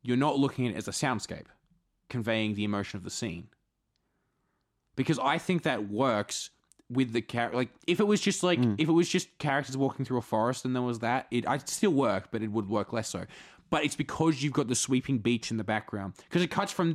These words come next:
Speaker 1: a wide shot of them on horses to a close shot of that and then back to a wide shot of horses. I think it works like that. And that's the thing,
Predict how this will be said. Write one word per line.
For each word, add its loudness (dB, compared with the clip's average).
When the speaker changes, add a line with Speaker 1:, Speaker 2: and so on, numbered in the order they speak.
Speaker 1:
a 2
wide 2
shot 0
of -2
them 0
on 2
horses -2
to -2
a -8
close 0
shot 0
of -4
that 2
and -4
then 0
back -2
to -4
a 0
wide 0
shot -4
of -8
horses. -10
I -8
think -2
it -2
works 0
like -6
that. -4
And 0
that's -2
the 0
thing, 0